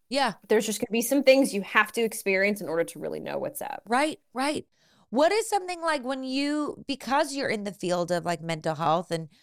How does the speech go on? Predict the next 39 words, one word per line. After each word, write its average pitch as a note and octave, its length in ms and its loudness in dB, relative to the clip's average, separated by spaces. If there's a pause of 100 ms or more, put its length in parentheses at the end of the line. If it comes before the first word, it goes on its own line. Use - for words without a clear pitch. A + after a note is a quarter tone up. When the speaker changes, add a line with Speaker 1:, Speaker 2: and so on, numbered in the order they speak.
(240)
Speaker 1:
and F#3 260 -4
maybe G#3+ 280 -2
not F#3 240 0
specifically F3+ 540 -4
in D#3+ 80 -2
the D#3 80 -6
field E3 240 0
with, D#3 160 -8
like, D3+ 160 -2
maternal A3 480 -4
mental D#3 320 -2
health C#3+ 280 -2
and C#3+ 120 -12
stuff - 240 -8
like D#3 160 -8
that, G3 240 2
but E3 100 -2
you D3+ 240 -2
have D3+ 240 -2
clients D3 580 -2
and D#3 100 -12
stuff, D3 240 -8
obviously, D3 540 -4
that B2+ 120 -6
have C3 100 -10
been - 160 -12
pregnant G3+ 400 -4
and D3+ 200 -6
going E3+ 240 -4
through D3+ 200 -8
your C#3+ 200 -2
own E3 180 -2
I E3 180 -2
V D3+ 120 -2
F D3+ 160 -6
journey. F#3 400 -4 (440)
Were A3+ 140 2
you B3+ 640 0
scared G3 840 0